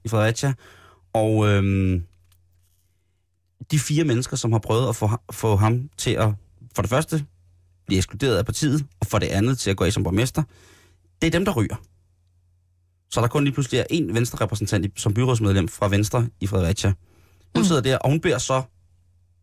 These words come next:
Speaker 1: øh, hvad hedder det, Thomas om at komme tilbage.
Speaker 2: Ja.
Speaker 1: Ja. Så der er, øh, kaos jo totalt. Altså først, øh, ud, og så ind, nærmest på samme dag.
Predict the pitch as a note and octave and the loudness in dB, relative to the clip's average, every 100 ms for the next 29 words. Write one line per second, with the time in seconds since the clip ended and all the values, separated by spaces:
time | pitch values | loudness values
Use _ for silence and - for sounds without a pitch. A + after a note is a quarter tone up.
0 | - A2+ G2 F#2 G2+ G2+ F#2+ G2+ F#2 - | 0 2 2 2 2 2 2 0 0 -2
1 | A#2+ C#3+ - - A#2 - - A#2 - E3 | -2 -2 -6 -4 -4 -2 -2 -2 0 -2
2 | B3+ - _ _ _ _ _ _ G#3+ E3 | -2 -8 _ _ _ _ _ _ -2 -2
3 | - _ _ _ _ - G#2+ - _ _ | -2 _ _ _ _ -2 -2 -2 _ _
4 | _ _ _ - - - _ _ - - | _ _ _ -20 -20 -20 _ _ -10 -4
5 | C3 E3 - B2 A#2+ - B1+ G#2+ A2+ - | 0 0 2 2 0 -4 -6 -2 0 0
6 | A2+ B2+ - - G#2 G#2 - - E2+ - | 0 0 -2 -4 0 0 -2 -4 -4 -6
7 | - - _ _ _ _ - G#2+ G#2 - | -14 -18 _ _ _ _ -2 0 2 2
8 | D#3 E3 - - _ - G#2 G2 - F#3 | 2 0 -10 -18 _ -2 0 0 2 0
9 | E3+ - - A#2 A#2+ D3+ - - _ G#2+ | 0 -4 -4 -2 0 -2 -4 -16 _ 0
10 | G#2+ A#2+ - F2+ G2+ - | 0 0 -2 -2 -2 -4